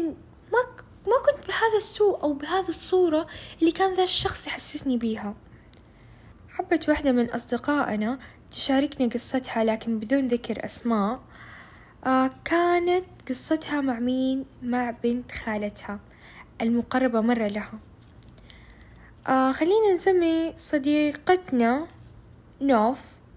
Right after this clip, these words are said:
ونسمي بنت خالتها أسماء. نوف كانت تعرف إنه أسماء تغار منها، لكن كانت تخاف إنه تخسرها، مع إنه نوف ما كانت وحيدة،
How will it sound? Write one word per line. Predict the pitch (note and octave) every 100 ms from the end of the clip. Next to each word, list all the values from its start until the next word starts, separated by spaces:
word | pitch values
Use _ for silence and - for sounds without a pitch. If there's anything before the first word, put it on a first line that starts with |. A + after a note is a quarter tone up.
| -
ونسمي | E4+ - F#4+ F4+
بنت | F#4
خالتها | - D4+ D#4 D#4 - F4 F4+ - - - - B3
أسماء. | - G#3+ F#3+ - - - - - - - - - - - - - - - - -
نوف | E4 F#4+ -
كانت | - D#4 D#4 C4+ -
تعرف | C#4+ C#4 C#4+ D4+ - -
إنه | C4 B3+ B3
أسماء | B3 - B3 B3
تغار | - B3 B3
منها، | A3 G#3 G3+ G3+ - - - - - - -
لكن | F#4+ G4+ F4+
كانت | D#4+ F4+ F4+ - -
تخاف | - D#4 D4+
إنه | B3 A#3+
تخسرها، | A#3+ - - B3 G#3 G3+ G#3 - - - - -
مع | A#3 G#3+
إنه | D4 D4
نوف | C4 C4+ B3 B3+ B3+ - - -
ما | B3 C4 D4
كانت | D4 C#4+ C4 A#3 -
وحيدة، | G#3+ - A#3 G#3 -